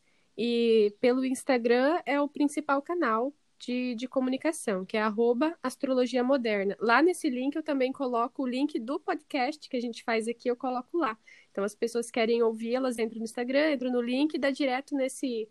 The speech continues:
nesse podcast que a gente tá gravando. Também é uma outra forma de encontrar essa nossa fala, né?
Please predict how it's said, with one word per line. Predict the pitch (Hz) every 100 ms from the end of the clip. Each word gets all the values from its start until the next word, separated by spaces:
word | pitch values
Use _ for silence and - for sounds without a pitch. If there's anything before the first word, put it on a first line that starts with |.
| _ _ -
nesse | 226 -
podcast | 233 240 240 226 -
que | 254
a |
gente | 233 -
tá | 233
gravando. | 226 269 240 196 180 - _ _ _
Também | 220 220 226 247
é | 294
uma | 285 262 226
outra | 214 240 262
forma | - 214 233
de | 233 262
encontrar | 269 302 311 254 240 233
essa | 247 -
nossa | 269 254 - 302
fala, | - 247 202 190
né? | 190